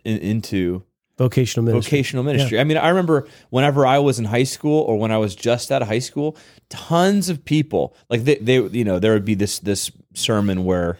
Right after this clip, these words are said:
Speaker 2: <laughs>
Speaker 1: the application at the end was, "If God is maybe putting it on your heart to pursue vocational ministry, then here's how you can respond." And so many would. Uh, lots of people. And, and so whenever I'd read that verse, you know, "Many are called, few are chosen," which is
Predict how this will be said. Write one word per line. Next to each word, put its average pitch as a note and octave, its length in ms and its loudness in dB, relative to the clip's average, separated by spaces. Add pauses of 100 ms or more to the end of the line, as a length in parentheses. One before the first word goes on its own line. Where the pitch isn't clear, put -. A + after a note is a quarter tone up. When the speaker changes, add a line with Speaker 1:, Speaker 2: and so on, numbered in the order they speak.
Speaker 2:
<laughs> C3 120 0
Speaker 1:
the A2+ 140 2
application G#2 520 0
at G2 40 -2
the G2 140 2
end G2 180 0
was, F2+ 300 0
"If G#2 200 -4
God B2+ 220 2
is C3 100 -4
maybe C3+ 160 2
putting B2+ 260 0
it G#2+ 100 0
on F#2+ 160 0
your G2 140 0
heart F#2 260 -2
to G2 80 -8
pursue F#2+ 320 -4
vocational F2+ 440 -4
ministry, B2 520 -2 (340)
then G#2 380 0
here's G#2+ 320 0
how G#2+ 80 2
you F#2+ 120 2
can F2+ 160 -6
respond." F#2 480 -2
And B2 240 -2
so F3+ 380 0
many B2 240 2
would. E2 360 -2 (340)
Uh, F2+ 240 -2
lots B2+ 320 0
of - 40 -6
people. B2 260 2
And, B2+ 180 2
and C#3+ 100 2
so C#3 240 2
whenever D3 380 2
I'd A#2+ 100 2
read A#2+ 140 2
that G2 160 2
verse, A2+ 320 0
you A2 60 0
know, G2 100 0
"Many G2+ 320 2
are F#2 80 0
called, F#2+ 400 -2
few D#2+ 160 -8
are F2 40 -4
chosen," A#2 380 0
which D3 180 -2
is C3+ 220 -2